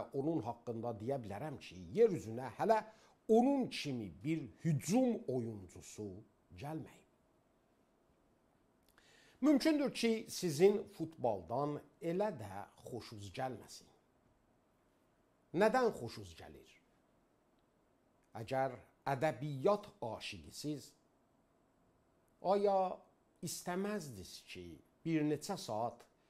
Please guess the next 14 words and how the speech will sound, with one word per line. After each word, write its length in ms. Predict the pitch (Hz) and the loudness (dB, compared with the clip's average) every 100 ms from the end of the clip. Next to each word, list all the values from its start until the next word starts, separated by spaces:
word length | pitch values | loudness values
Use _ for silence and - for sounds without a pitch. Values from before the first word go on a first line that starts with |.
| _ _ _ | _ _ _
William 520 | 123 160 143 147 139 127 | -2 0 2 2 0 -4
Shakespeare 840 | - 135 120 - - 123 135 123 | -6 -8 -10 -16 -12 -6 -4 -4
ilə 160 | 101 92 80 - | -6 -10 -16 -14
vaxt 340 | 107 95 - | -10 -10 -12
keçirdəsiz? 560 | 98 - 92 85 - 110 - _ _ _ _ _ _ _ _ _ _ _ _ - - - | -16 -16 -16 -16 -16 -16 -16 _ _ _ _ _ _ _ _ _ _ _ _ -20 -20 0
Əgər 380 | 240 294 294 - - _ | 6 6 6 2 -10 _
siyasət 720 | - - 214 190 - 202 - | -6 6 8 8 6 -4 -6
adamısınız, 580 | 101 107 92 151 147 104 - | -8 -8 -8 -6 -6 -8 4
aya 300 | 196 233 262 - - - _ _ | 6 8 8 6 -2 -20 _ _
buna 500 | 185 240 277 349 320 320 123 | 0 4 8 8 6 2 2
can 280 | - 269 | 8 8
atmazdır 800 | 220 147 160 202 226 120 104 82 | 8 2 0 2 2 0 -10 -12
ki, 300 | - 95 120 - | -12 -8 -6 0
a, 220 | 139 | 0